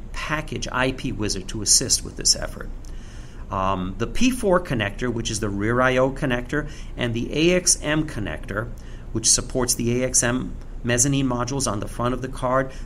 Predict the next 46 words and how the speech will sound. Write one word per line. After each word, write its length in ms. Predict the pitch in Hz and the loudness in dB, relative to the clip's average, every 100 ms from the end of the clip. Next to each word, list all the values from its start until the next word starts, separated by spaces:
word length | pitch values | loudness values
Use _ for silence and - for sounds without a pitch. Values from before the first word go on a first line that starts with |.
| - | -4
the 100 | 104 | 0
logic 380 | 113 175 208 | 2 2 0
for 160 | - 135 | -2 -4
both 320 | 107 123 147 | 0 0 0
of 140 | 131 107 | -4 0
those 340 | 117 131 - | 2 4 4
is 100 | 110 | 2
consistent 720 | - 107 - - 139 - 107 | -2 4 8 8 6 2 -4
between 400 | 110 - - 110 | -6 -6 -4 -2
the 160 | 104 101 | -2 0
S 160 | 98 | 0
L 140 | 117 101 | 0 0
X 240 | 98 - | -2 -2
one 180 | 101 101 | -2 -4
fifty 500 | - 110 - 113 110 - - - - | -4 -6 -4 -2 -4 -6 -10 -12 -8
and 160 | 104 | -6
the 60 | 104 | 4
seven 400 | - 120 110 110 | 6 6 2 -2
K, 460 | - 110 104 104 - - - - - | -2 0 0 -4 -6 -10 -10 -10 -6
uh, 320 | 90 85 85 - - - - - - | -4 -4 -4 -6 -8 -10 -12 -10 -4
three 140 | 120 | -2
twenty-five 580 | 120 120 113 120 101 101 | -2 -2 0 2 2 2
or 80 | 101 | -4
four 260 | - 110 | -4 -4
ten 280 | 101 104 90 | -4 -4 -4
A 240 | - 98 | -2 -2
X. 380 | 80 71 - - - - - - - | -4 -4 0 0 -2 -12 -12 -12 -4
There'll 180 | 131 131 | -2 2
only 220 | 165 180 | 4 4
be 100 | 175 | 6
some 260 | 160 131 117 | 4 4 0
very 340 | 117 139 160 | 2 4 4
small 580 | 156 - - 143 143 143 | 6 6 4 2 2 2
constraints 640 | 143 120 - - 131 127 | 0 0 0 2 -2 0
file 320 | - 113 107 98 | 0 0 0 -2
changes 580 | - 104 95 90 85 | -4 -4 -4 -6 -4
that'll 220 | - - 98 | -4 -4 -6
be 160 | 104 | -4
required 760 | 104 104 - - 113 98 92 92 | -4 -6 -8 -4 0 2 0 -2
to 200 | 110 95 | -6 -4
re-implement 720 | 101 120 131 120 107 95 92 | -2 2 2 0 -2 -4 -4
that 140 | - | -4
logic 440 | 92 85 82 - - | -2 -2 -2 -6 -8
for 120 | 95 | -4
those 240 | 90 87 | -4 -4
connections. 720 | - 95 80 - - - - | -4 -6 -6 -6 -6 -2 -4